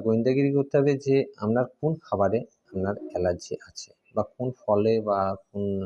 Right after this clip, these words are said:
সবজিতে আপনার অ্যালার্জি আছে, সেটাকে আপনার খাবারের তালিকা থেকে অবশ্যই বাদ দিতে হবে। সাথে হোমিওপ্যাথি মেডিসিন ব্যবহার করুন, দেখবেন যে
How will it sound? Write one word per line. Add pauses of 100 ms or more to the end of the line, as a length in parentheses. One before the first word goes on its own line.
(120)
সবজিতে
আপনার
অ্যালার্জি
আছে, (460)
সেটাকে (360)
আপনার (280)
খাবারের
তালিকা
থেকে (460)
অবশ্যই
বাদ
দিতে
হবে। (1700)
সাথে
হোমিওপ্যাথি
মেডিসিন
ব্যবহার
করুন, (520)
দেখবেন
যে